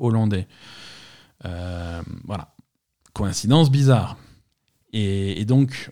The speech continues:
euh, au lieu d'être un trailer normal où on voit le contenu du jeu, on voit absolument pas le contenu du jeu, on voit donc ce personnage, Norman Reedus,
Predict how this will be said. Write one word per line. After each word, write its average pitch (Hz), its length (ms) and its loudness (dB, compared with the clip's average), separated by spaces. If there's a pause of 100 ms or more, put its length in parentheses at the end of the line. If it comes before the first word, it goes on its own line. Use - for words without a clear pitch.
euh, 101 340 -6
au 117 140 2
lieu 147 140 6
d'être 135 200 4
un 127 60 6
trailer 127 400 6
normal 131 340 8
où 113 40 4
on 110 80 2
voit 110 160 2
le 110 80 2
contenu 104 340 -2
du 98 140 -4
jeu, 190 340 2
on 107 60 -6
voit 101 160 -2
absolument 104 320 -2
pas 101 80 -2
le 98 60 -6
contenu 98 300 -4
du 101 200 -4
jeu, 175 120 0
on 113 140 -2
voit 120 320 2
donc 110 220 0
ce - 100 -8
personnage, 139 460 -6
Norman 101 260 0
Reedus, 107 240 -2